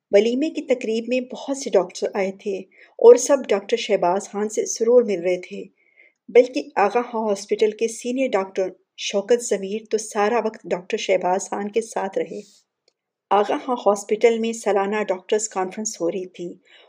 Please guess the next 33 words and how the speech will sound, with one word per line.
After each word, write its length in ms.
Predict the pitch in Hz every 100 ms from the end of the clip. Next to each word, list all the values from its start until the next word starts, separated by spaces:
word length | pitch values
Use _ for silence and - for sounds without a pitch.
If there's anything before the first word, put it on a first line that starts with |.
| _
और 140 | 240 262
उन्होंने 320 | 277 277 294
ख़ास 400 | 285 - 226 240
तौर 140 | 220 208
पर 180 | 208
डॉक्टर 340 | 202 196 - -
शहबाज 520 | - 185 175 185 196
खान 320 | - 196 214 -
और 100 | 208
डॉक्टर 360 | 190 190 -
फरा 260 | 214 208 220
से 200 | 226 226 226 - - _
दरख्वास्त 480 | 190 190 196 233 - -
की 120 | 220
कि 220 | 220 226
वो 180 | 208 220
उसमें 340 | 240 240 233 -
as 140 | 202 202
a 100 | 226
chief 260 | - 247
guest 300 | 254 - 208
शिरकत 460 | - - 185 - 190
करें। 320 | - 170 180 180 _ _ - - _ -
वैसे 300 | 233 240 302
तो 140 | 277
डॉक्टर्स 480 | 220 196 202 262 262
को 140 | 233
इस 200 | 262 247
तरह 140 | - 214
की 120 | 226
कॉन्फ्रेंस 540 | 226 196 202 220 220 -
में 60 |
शिरकत 440 | 226 - 196 -